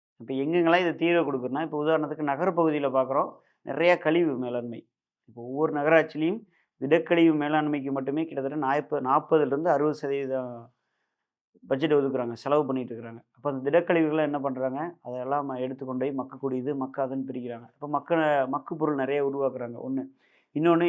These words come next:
ஏரிகள்ல, குளங்கள்ல இருக்கிற ஆகாய தாமரையில ஆரம்பிச்சு நிறைய பொருளை எடுத்து சேகரிச்சு மக்கிய எருவை பண்றாங்க.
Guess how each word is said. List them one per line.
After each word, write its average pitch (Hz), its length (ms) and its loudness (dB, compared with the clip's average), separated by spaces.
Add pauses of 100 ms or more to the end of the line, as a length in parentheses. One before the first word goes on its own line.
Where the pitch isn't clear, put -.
(160)
ஏரிகள்ல, 151 480 2
குளங்கள்ல 143 320 2
இருக்கிற 135 320 0
ஆகாய 139 280 0
தாமரையில 131 440 -2
ஆரம்பிச்சு 139 260 -8
நிறைய 135 300 -4
பொருளை 131 300 -8
எடுத்து 131 340 -8
சேகரிச்சு 131 440 -8
மக்கிய 143 260 -4
எருவை 139 260 0
பண்றாங்க. 117 340 -12